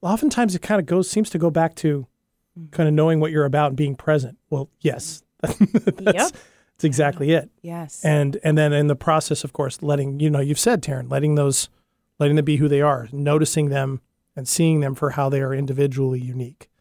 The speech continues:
Speaker 1: and all those things. Uh, it takes letting go of those stories, though, or at least maybe recognizing them, or what exactly is it?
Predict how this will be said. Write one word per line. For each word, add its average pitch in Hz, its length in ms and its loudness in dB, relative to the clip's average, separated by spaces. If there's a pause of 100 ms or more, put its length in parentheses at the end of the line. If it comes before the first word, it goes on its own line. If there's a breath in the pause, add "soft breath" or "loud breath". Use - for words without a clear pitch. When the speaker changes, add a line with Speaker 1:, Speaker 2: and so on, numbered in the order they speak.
(400)
Speaker 1:
and 143 80 0
all 135 120 2
those 127 220 -6
things. 123 280 -12 (480)
Uh, 151 340 4
it - 80 -6
takes 254 260 0
letting 233 200 4
go 190 240 6
of 151 100 2
those 135 380 -2 (400)
stories, 196 420 0
though, 131 80 -10
or 131 140 -2
at 143 60 0
least 160 260 0
maybe 151 180 2
recognizing 214 580 0
them, 269 160 2
or 127 300 -4 (420)
what 214 280 2
exactly 190 480 0
is 185 160 2
it? - 100 -18